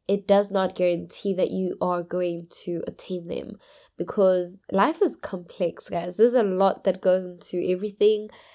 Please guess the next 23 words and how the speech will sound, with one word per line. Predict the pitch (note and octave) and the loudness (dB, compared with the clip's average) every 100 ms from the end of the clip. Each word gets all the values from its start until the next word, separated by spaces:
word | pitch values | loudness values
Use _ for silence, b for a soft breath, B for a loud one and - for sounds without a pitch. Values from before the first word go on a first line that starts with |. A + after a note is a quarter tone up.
| b b | b b
that | - G3+ G3 G3 - - _ _ _ _ | 2 8 8 8 2 -16 _ _ _ _
your | A3 G#3 | 8 8
goals | G3 G3 G#3+ A3+ G3 | 8 10 12 10 6
merely | F3 F#3+ G3+ G#3 | 2 6 6 4
being | F3 E3 E3+ | -2 -2 -2
smart | - - F#3+ F3 - - - - _ _ _ _ _ | -4 0 2 2 0 -2 -6 -6 _ _ _ _ _
does | G#3+ G3+ G3 | 2 2 2
not | F#3 | -2
ensure | F3+ E3+ - - F#3+ | -6 -6 -4 2 2
that | F3+ F3 | 2 0
you | F3+ | -4
will | E3+ | -2
get | F3+ F3 | -4 -4
your | E3+ | -6
Mercedes | F3 - F3+ F3 E3+ | -8 -6 -6 -6 -2
Benz, | - C4+ - - - | 2 2 2 -4 -4
that | F#3 - | -4 -2
you're | |
going | F3 F3 | -2 0
to | F3 | -2
be | F3+ F3 | -4 -2
a | |
millionaire. | F#3+ F#4 F4 C#3+ | 4 6 6 4